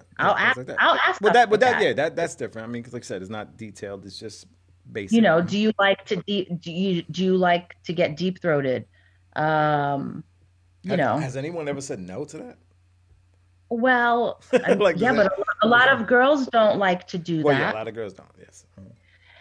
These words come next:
Speaker 1: Um, and also, sometimes it's not the most comfortable, and a lot of people don't, whether it's the man and or the woman,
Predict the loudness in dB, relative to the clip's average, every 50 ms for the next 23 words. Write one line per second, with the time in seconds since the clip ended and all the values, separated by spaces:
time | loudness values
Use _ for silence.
0 | _ _ _ 0 2 4 6 6 6 6 4 2 2 2 2 2 4 4 4 4
1 | 2 2 2 4 4 4 4 2 2 2 2 2 2 2 2 2 0 -2 -4 -2
2 | -2 -2 -2 0 0 0 2 4 4 2 2 0 -6 -8 -4 -2 -2 -2 -2 -4
3 | -6 -4 -2 0 2 2 4 4 2 2 2 4 4 4 4 4 2 0 -2 -4
4 | -6 -6 -4 -2 -2 0 0 0 0 0 0 2 2 2 2 0 -4 _ -20 -20
5 | -20 _ _ _ _ _ -16 -14 -14 -16 _ _ _ _ _ _ _ _ 0 0
6 | 2 2 2 0 -2 0 0 2 2 2 2 0 0 0 0 2 2 2 2 2
7 | 2 2 2 0 2 2 0 0 -2 -4 -6